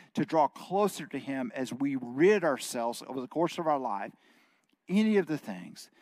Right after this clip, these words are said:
any of the commands that we break that would keep us from taking one step closer to our Heavenly Father.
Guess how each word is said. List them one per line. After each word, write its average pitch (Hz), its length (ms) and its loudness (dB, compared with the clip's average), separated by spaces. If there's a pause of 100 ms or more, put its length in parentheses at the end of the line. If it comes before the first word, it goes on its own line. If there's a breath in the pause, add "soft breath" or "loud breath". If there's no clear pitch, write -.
(120)
any 175 160 0
of 196 80 2
the 180 80 2
commands 139 460 -4
that - 100 -12
we 135 100 -4
break 98 460 -10 (360 soft breath)
that 127 100 -4
would 120 160 -8
keep - 360 -4
us - 360 -8 (240 soft breath)
from 123 140 -8
taking 120 300 -4
one 123 180 0
step 117 340 -8
closer 110 400 -6
to - 100 -12
our - 80 -12
Heavenly 107 360 -8
Father. 104 500 -10